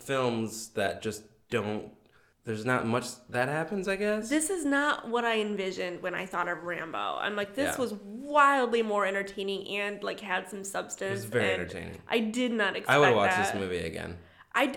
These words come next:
Speaker 2: I didn't think I was gonna like Rambo. I thought I'd love Lethal Weapon, hated Lethal Weapon. Now I'm like, Rambo's my new favorite movie. That
Speaker 1: Yeah,
Speaker 2: was really
Speaker 1: Rambo's,
Speaker 2: good.
Speaker 1: Rambo's dope.
Speaker 2: So he, uh, goes and, like, hides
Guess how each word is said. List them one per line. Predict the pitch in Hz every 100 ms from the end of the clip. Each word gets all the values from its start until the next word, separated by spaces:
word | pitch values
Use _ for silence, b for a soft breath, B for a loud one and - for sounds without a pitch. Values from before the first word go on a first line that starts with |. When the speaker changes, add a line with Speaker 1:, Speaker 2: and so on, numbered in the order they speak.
| -
Speaker 2:
I | 254
didn't | 311 285
think | 285 262
I |
was | 240
gonna | 226 208
like | 214 208
Rambo. | 202 202 202
I | 196 202
thought | 208 202
I'd | 202 196
love | 190 190 190
Lethal | 190 190 185
Weapon, | 185 180 180 190
hated | - 220 254 185
Lethal | 180 180
Weapon. | 180 175 175 180 180
Now |
I'm | 185 185
like, | 175
Rambo's | 180 190 185 185
my | 185
new | 175 170
favorite | - - - -
movie. | - 85 -
That | -
Speaker 1:
Yeah, | 226
Speaker 2:
was | 226
really | 208 - - 131
Speaker 1:
Rambo's, | -
Speaker 2:
good. | - -
Speaker 1:
Rambo's | 123 135 117 104
dope. | 95 92 - - -
Speaker 2:
So | - 277 277 - - B B
he, | - 277 269 254 - - - _ -
uh, | - - 277 240
goes | 269 311 349 294
and, | 285
like, | 233
hides | - 254 247 262 226